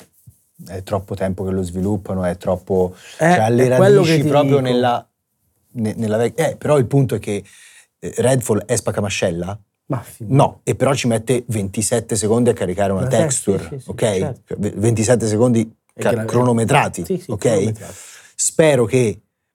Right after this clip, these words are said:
Speaker 1: in, in Starfield quelle cose lì non ci siano, poi magari c'è l'equivalente del gigante che su Skyrim ti spediva sulla luna perché c'era un bug sul,
Speaker 2: Sì.
Speaker 1: sul, sulla
Speaker 2: Sì,
Speaker 1: gravità,
Speaker 2: sì,
Speaker 1: ok?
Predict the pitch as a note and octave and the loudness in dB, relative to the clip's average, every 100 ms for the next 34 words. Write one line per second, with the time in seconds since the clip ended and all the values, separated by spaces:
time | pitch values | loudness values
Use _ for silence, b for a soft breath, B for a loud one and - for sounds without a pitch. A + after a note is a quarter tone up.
0 | _ _ B2+ A#2+ A#2 A#2+ A2 - C3 G#2+ | _ _ -4 -2 -2 -2 -2 0 2 2
1 | F#2+ - C#3 D3+ D#3+ D#3+ - C#3+ C3+ A2+ | -2 0 2 4 4 2 2 2 4 2
2 | A#2 A#2+ B2+ A2+ G#2+ B2+ - C3 A#2 C#3+ | 0 0 0 -2 -2 -4 -2 -2 0 0
3 | C3+ B2+ C3 C#3 B2+ - - A#2+ A#2+ A2+ | 0 2 2 2 0 -4 -8 -4 -4 -2
4 | B2 A#2+ C3 C3 A2 B2 A2+ A#2 A2+ A#2 | -2 0 0 -2 0 0 2 2 2 2
5 | A2+ A2+ G#2+ A2+ A2 A2+ B2+ B2 A#2 A#2+ | 2 0 0 -2 0 0 -2 -2 -2 -2
6 | - A#2+ A#2+ A#2+ A2+ A2+ G#2+ G#2 - A2 | -2 0 0 2 0 0 -2 -4 -4 -2
7 | A2+ A2 G#2+ A2+ A2 A2+ B2 A#2+ G2+ F#2+ | 0 0 0 0 0 0 0 0 -2 -4
8 | F#2+ G#2 G2+ G#2 G#2 G2+ F#2+ F#2+ F#2+ F#2+ | -2 -2 2 2 2 0 0 0 0 0
9 | F#2+ F#2+ F#2+ G2 G#2 G#2+ G2+ F#2+ - - | 0 0 -2 0 0 0 0 -4 -6 -6
10 | A#2+ | -4